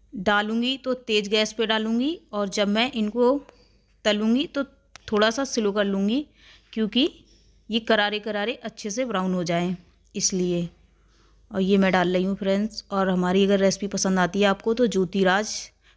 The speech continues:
फ्रेंड्स के नाम से हमारा चैनल है, आप लाइक करें, सब्सक्राइब करें, शेयर करें। ग्य-, ग्यारह बजे हमारी per day एक रेसिपी जाती है। और आपको जो भी रेसिपी पसंद हो वो आप मुझे कमेंट में बता सकते हैं, वो भी मैं डाल दूँगी।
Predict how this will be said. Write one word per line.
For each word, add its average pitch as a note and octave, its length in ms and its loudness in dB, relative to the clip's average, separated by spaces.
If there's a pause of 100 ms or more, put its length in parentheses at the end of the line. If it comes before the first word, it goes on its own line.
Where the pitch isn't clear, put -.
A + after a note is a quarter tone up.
(140)
फ्रेंड्स A3 220 -2
के A3+ 100 0
नाम F#3+ 220 0
से G3 100 -2
हमारा F3+ 280 2
चैनल F3+ 420 0
है, A#3+ 160 0 (460)
आप F#3+ 180 -2
लाइक F3+ 300 0
करें, G#3+ 200 0
सब्सक्राइब F3+ 460 -2
करें, A3 260 0
शेयर F3 300 2
करें। G3+ 280 0
ग्य-, F#3+ 220 -2
ग्यारह G3 340 0
बजे F#3+ 220 -4
हमारी F3 280 -4
per F#3 160 -2
day A3 200 2
एक F#3+ 180 0
रेसिपी F3+ 340 -6
जाती E3+ 400 -6
है। A#3+ 140 -2 (680)
और - 200 -10
आपको G3 340 0
जो F#3+ 180 0
भी G3+ 120 2
रेसिपी G3+ 320 0
पसंद F#3 360 -2
हो A#3+ 160 -2 (240)
वो F#3+ 180 0
आप F#3 180 2
मुझे F#3+ 200 -8
कमेंट F#3+ 340 -6
में G3+ 120 -4
बता F#3 240 0
सकते F#3+ 280 -8
हैं, A3+ 80 -4
वो G3+ 180 0
भी F3+ 160 0
मैं F#3 160 0
डाल F3 220 2
दूँगी। F3+ 300 2